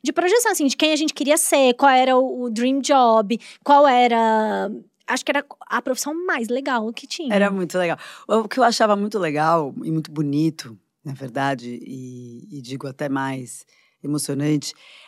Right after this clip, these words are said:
Speaker 2: é porque a gente trabalhava num lugar, é, que a gente consumia, que a gente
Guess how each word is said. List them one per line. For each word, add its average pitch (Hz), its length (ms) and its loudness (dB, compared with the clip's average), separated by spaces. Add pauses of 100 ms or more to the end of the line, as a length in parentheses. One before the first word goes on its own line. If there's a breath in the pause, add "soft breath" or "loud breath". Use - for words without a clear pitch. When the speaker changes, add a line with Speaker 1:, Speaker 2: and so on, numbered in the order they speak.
Speaker 2:
é 160 80 -4
porque - 240 -6
a 170 40 0
gente 160 220 -4
trabalhava 151 640 0
num 139 120 -4
lugar, 139 540 -4 (880 soft breath)
é, 139 460 -8
que 160 80 -8
a 147 40 -6
gente 151 680 -4
consumia, 151 560 -4
que - 80 -8
a 135 40 -4
gente 143 520 0